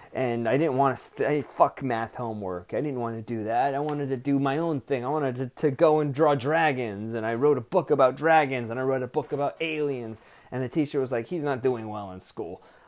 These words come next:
We need to find a way to get him to focus and to be a, a square,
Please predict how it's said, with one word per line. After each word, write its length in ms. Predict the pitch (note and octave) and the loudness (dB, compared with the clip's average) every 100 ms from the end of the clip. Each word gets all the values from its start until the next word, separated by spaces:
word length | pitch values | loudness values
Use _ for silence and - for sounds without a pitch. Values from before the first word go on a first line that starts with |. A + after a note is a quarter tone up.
| - | -2
We 100 | C#3 | 4
need 140 | C#3+ | 6
to 80 | C#3 | 4
find 260 | - A#2 A#2 | 4 2 2
a 40 | |
way 100 | G2+ | -2
to 80 | G#2 | -4
get 180 | G#2 G2+ | -4 -6
him 120 | G2 | -8
to 60 | |
focus 500 | - - G#2+ F#2 F2 - _ _ _ | -10 -4 -4 -4 -12 -16 _ _ _
and 320 | A#2+ G#2+ G#2+ | -8 -8 -8
to 100 | G2+ | -10
be 320 | G2 G#2+ G#2 G#2 | -10 -6 -6 -4
a, 220 | F#2+ - | -6 -6
a 220 | G#2 G2 | -6 -6
square, 580 | - - A#2 F#2+ F2+ D#2+ | -8 -10 -8 -8 -8 -14